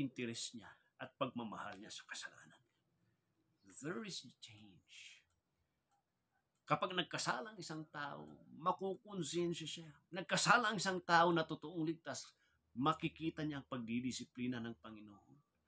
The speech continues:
Makikita niya, mararamdaman niya ang pag-, pag-, ah, pag-iyak, pagdadalamhati ng banal na Espiritu ng Diyos sa buhay niya. <clears throat>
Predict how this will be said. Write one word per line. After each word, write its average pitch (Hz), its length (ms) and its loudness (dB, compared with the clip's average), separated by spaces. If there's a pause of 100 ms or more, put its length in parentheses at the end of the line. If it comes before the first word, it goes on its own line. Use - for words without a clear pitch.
(240)
Makikita 135 560 -4
niya, 135 320 -12
mararamdaman 165 880 2
niya - 160 -20
ang 143 240 -10
pag-, 135 320 0 (320)
pag-, 127 240 -2
ah, 131 560 -2 (320)
pag-iyak, 127 480 -4 (480)
pagdadalamhati 131 1040 0
ng 135 160 0
banal 120 320 -6
na 135 120 -10
Espiritu 107 520 -14
ng 117 160 -14
Diyos 135 480 -18
sa - 160 -20
buhay 104 320 -16
niya. 151 200 -20 (840)
<clears throat> - 240 2